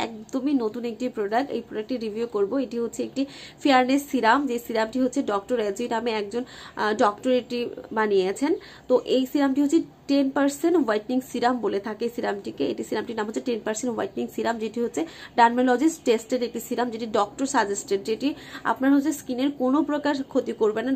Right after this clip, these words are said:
ডক্টর বলছে। তো এই সিরামটি আসলে কতটুকু বেনিফিটস আপনারা পাচ্ছেন, সত্যি কি পাচ্ছেন কিনা, আর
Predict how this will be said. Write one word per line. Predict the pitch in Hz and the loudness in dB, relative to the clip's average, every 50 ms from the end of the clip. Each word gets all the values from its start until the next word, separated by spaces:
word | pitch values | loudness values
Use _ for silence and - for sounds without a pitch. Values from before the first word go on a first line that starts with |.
| 233 | 0
ডক্টর | 214 190 - - 220 208 214 | 0 -2 -4 -6 -4 0 2
বলছে। | 196 196 196 - 285 - | 2 2 2 0 -2 0
তো | - - 262 | 0 2 2
এই | 277 269 | 2 2
সিরামটি | - 294 294 294 294 285 320 302 | 0 -2 -2 0 0 0 0 0
আসলে | 285 - 311 285 311 - 254 | 0 0 -2 -2 0 0 0
কতটুকু | 226 - - 247 294 285 247 233 | -2 -2 -4 -4 -4 -4 -2 -2
বেনিফিটস | 247 226 226 233 254 262 254 - - | -2 -2 -2 -2 -2 -2 -2 -4 -6
আপনারা | - 220 233 240 233 208 | -4 -4 -4 -2 0 0
পাচ্ছেন, | 202 - - - 269 254 - | 0 0 -2 -6 -6 -4 -4
সত্যি | 247 220 - - - - | -6 -6 -6 -8 -4 -4
কি | 277 277 269 | -2 0 0
পাচ্ছেন | 240 233 240 - 277 254 233 - | 0 0 0 -4 -6 -6 -6 -6
কিনা, | 233 214 247 311 - - - - - - - - 240 | -4 -4 -4 -4 -6 -10 -16 -18 -16 -16 -8 0 4
আর | 240 | 6